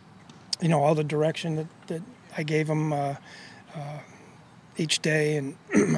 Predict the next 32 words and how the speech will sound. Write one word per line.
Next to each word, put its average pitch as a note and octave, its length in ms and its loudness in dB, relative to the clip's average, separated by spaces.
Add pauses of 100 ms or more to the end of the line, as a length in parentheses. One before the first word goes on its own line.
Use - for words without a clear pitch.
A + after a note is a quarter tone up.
um, C#3+ 360 -6 (400)
they, D#3+ 200 4
they E3 200 0
did D#3+ 160 2
a D3+ 60 0
really D#3 240 2
good D3 160 -4
job. C3+ 340 -6
So, C#3 260 -4 (500)
um, C#3+ 400 -8 (120)
I'm D#3 140 0
very E3 240 4
lucky D#3+ 300 4
and D3 100 0
very D#3+ 160 2
fortunate D#3 480 -2
to D3 80 -8
have, D3 320 -4 (460)
um, D3 360 -8 (140)
not F3 180 6
only D#3+ 200 2
the D3+ 60 -2
coaches D#3+ 360 -2
that D3+ 100 -2
I D3+ 60 -4
have, D3 240 -4
but D3 100 -10
the D3+ 80 -14
team D3+ 280 -6
that C#3+ 100 -8
I C#3 80 -10
have. C#3+ 320 -8